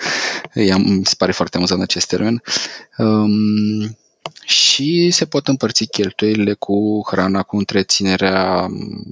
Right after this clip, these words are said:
plus alte cheltuieli dorite sau cum ar fi vacanțele, et cetera. Dar, um, în contextul precizat pe blog, rata de economisire se referă doar la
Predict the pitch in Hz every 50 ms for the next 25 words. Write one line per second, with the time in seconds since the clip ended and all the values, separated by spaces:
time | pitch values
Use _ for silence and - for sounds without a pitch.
0 | - 110 113 113 110 120 113 - _ _ _ _ _ _ _ _ _ _ _ -
1 | 98 - - 98 90 - 95 - - 98 92 87 - 92 92 90 82 92 90 98
2 | 95 - - 95 90 - - - - 92 87 85 - - 107 113 113 _ _ -
3 | - 95 92 - - 95 95 95 90 - - 92 92 - - 90 87 - - -
4 | - - - - - 82 - - - - - - - - - - - _ - 113
5 | 113 120 123 127 123 120 117 117 113 113 110 110 110 110 107 107 107 104 104 104
6 | 104 104 107 - _ _ _ _ _ _ - 139 147 151 - 131 120 - - 113
7 | 104 - - - - 101 - - 104 90 - - 98 - 101 98 - - 92 87
8 | - 107 107 147 175 180 185 - - - 147 139 143 143 - 127 117 113 113 -
9 | 120 113 113 117 - - 147 143 127 - - 117 113 - - 123 123 120 113 120
10 | 113 113 120 117 104 101 104 107 117